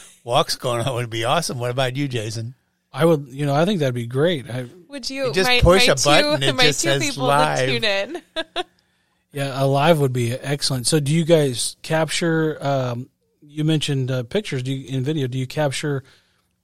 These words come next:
Speaker 2: the whole thing by video with a special photographer,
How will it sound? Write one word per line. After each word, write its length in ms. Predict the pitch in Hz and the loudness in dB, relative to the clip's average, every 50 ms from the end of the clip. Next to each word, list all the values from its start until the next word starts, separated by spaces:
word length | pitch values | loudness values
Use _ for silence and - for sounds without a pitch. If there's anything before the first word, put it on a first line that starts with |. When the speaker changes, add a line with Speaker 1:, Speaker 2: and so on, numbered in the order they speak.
| _ _ - | _ _ -12
Speaker 2:
the 120 | 147 143 | -8 -6
whole 200 | 123 131 160 156 | -2 0 0 0
thing 260 | - - 180 175 185 | 0 2 2 4 4
by 140 | 175 185 175 | 6 6 4
video 440 | 165 170 180 170 180 175 175 180 175 | 4 2 2 2 4 4 4 4 4
with 280 | 156 147 139 131 - 135 | 4 2 0 -2 -4 -8
a 40 | |
special 300 | 123 - 160 147 - - | -6 -4 -4 -4 -4 -6
photographer, 720 | 131 - 131 123 160 160 175 170 180 170 - - 190 190 | -6 -8 -4 -2 0 0 0 0 -2 -2 -2 0 0 2